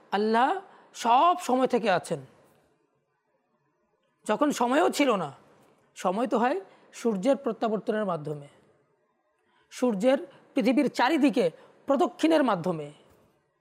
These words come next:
কিন্তু যখন সূর্যও ছিল না, তখনও আল্লাহ ছিলেন। তার মানে আল্লাহ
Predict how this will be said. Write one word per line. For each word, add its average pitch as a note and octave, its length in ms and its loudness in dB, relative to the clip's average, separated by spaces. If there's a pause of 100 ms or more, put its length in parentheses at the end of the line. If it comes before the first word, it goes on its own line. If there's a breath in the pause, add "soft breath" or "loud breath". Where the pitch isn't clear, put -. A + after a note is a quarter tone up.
(240)
কিন্তু A#3+ 240 -2
যখন A3 260 0
সূর্যও B3 440 2
ছিল G3+ 240 2
না, D3+ 160 -8
তখনও A3 320 -4
আল্লাহ E3+ 200 -4
ছিলেন। D3 260 -12 (520)
তার G3+ 160 -2
মানে A3+ 180 -2
আল্লাহ G#3+ 200 -6